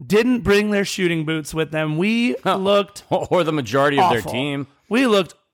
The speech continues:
Speaker 1: awful in this match, Philly. Look, we've talked about it over and over again. This is a decimated team, right? Carlos Vela not walking through that door anytime soon. Eduardo Atuesta limping, maybe, through that door, but not as part of the eighteen tonight.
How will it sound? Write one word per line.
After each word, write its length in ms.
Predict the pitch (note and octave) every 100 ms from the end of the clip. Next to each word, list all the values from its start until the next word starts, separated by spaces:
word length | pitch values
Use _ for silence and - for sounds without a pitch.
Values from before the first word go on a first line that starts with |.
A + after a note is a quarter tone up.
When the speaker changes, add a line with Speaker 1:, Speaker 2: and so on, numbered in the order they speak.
| _
Speaker 1:
awful 640 | F#3+ G3+ G3 - F3 D#3
in 220 | - E3+ E3
this 220 | E3 -
match, 280 | E3 D#3+ -
Philly. 240 | F3 F3
Look, 220 | E3+ C#3+ - - - -
we've 160 | G3+ G#3
talked 260 | A3+ G3+
about 180 | G#3 G#3
it 80 | F#3
over 160 | F3+
and 80 | F3+
over 140 | E3+ D#3+
again. 220 | D#3 D#3+
This 140 | F3
is 100 | F#3+
a 100 | F3+
decimated 640 | D3+ E3+ D#3 D3 C3 C3 A#2+
team, 240 | A2 G#2+
right? 240 | C#3+ D3+ - -
Carlos 300 | E3+ E3+ E3
Vela 360 | E3+ E3 D3+ - _ _
not 240 | F3 E3+
walking 300 | E3+ E3 D#3+
through 120 | D3+ D#3
that 180 | D3+
door 120 | D3 C#3+
anytime 320 | C3+ C#3 C3+
soon. 260 | B2 G#2 - _ _ _ _ _ _ _ -
Eduardo 460 | F3+ G#3 G3+ F#3+ F3+
Atuesta 260 | F3 E3+
limping, 540 | E3 A3+ B3+ F#3+ F#3 G#3+
maybe, 540 | F3 F#3+ G#3+ F#3+ A3+ _
through 200 | - F3
that 180 | E3+ D3
door, 240 | D3+ D#3+
but 140 | F3 C#3
not 200 | D#3 D#3
as 120 | D#3
part 180 | - D#3+
of 60 |
the 80 | D3
eighteen 300 | C#3 E3 G3+
tonight. 320 | G3+ A#2+ B2